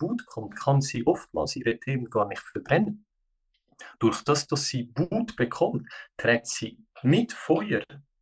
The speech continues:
die Themen aus ihrem Körper heraus, indem sie durchdreht, eskaliert und, und, und, und, und. Und dieses Feuer ist die Heilung ihrer Trauer. Deshalb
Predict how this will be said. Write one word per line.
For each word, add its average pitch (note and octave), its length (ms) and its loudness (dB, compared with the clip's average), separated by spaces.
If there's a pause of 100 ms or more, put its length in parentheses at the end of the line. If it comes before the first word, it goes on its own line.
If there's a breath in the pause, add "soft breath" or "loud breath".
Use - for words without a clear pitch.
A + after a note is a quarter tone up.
(140)
die G#2+ 100 -10
Themen D3 480 -2
aus A2 260 0
ihrem A2 220 -4
Körper C#3+ 360 0
heraus, - 560 -2 (300 loud breath)
indem A#2 220 4
sie A#2+ 220 -4
durchdreht, - 680 -2 (480)
eskaliert - 680 0 (140)
und, G3+ 340 0
und, E3+ 260 0
und, D#3+ 160 -2
und, D3 200 -2
und. F3+ 200 0 (320 loud breath)
Und A#2 200 0
dieses G3 340 -4
Feuer F3 420 -2
ist A#2+ 220 -4
die A2+ 120 -4
Heilung E3 440 2
ihrer C3+ 200 2
Trauer. F3 420 2 (1160)
Deshalb - 400 -2